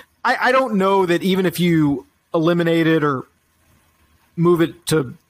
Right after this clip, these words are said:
January or wherever you wanna move it, I don't think that's gonna change the hiring, siring, f-, hiring, firing cycle. I think that ship has sailed. I think you're, it's just gonna get earlier and earlier,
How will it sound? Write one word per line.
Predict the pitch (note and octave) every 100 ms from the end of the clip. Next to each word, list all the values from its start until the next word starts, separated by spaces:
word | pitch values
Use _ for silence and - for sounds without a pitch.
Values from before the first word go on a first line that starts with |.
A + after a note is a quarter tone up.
| _ - B2+
January | F3 F3+ E3+ E3 E3 D#3+
or | D3+ C#3 - _ _ _ _ _
wherever | F#3 G#3 F#3
you |
wanna | E3+ D3
move | D3+ D#3+
it, | C#3+ C3 - - - - G#3
I |
don't | A#3+ B3+
think | B3 G3+
that's | G3
gonna | - F#3
change | - F#3+ E3+ E3 D#3+ D#3 C#3 - - - _ _ _ _ - - - - _ _ _ _ E3
the | D#3+ D3+ C3+
hiring, | - D#3 E3 D#3+ D3
siring, | - D3+ D3+ D#3+ E3
f-, | - - -
hiring, | - F#3+ F3+ E3
firing | - D#3+ E3+ F3+ E3+
cycle. | - F#3 F#3 G3 E3+
I | D#3
think | E3+
that | D#3+ D#3
ship | - F3 -
has | C3+
sailed. | - D#3 E3 E3 D#3+ - _ _
I | D3
think | F#3 D#3+ - _ _
you're, | E3+ E3 D#3+
it's | F3+ -
just | E3
gonna | F#3 E3
get | D3+ D3+ - _ _ _ _ _
earlier | F3 E3 D#3+ D#3
and | D3
earlier, | D3 D#3 D#3+ E3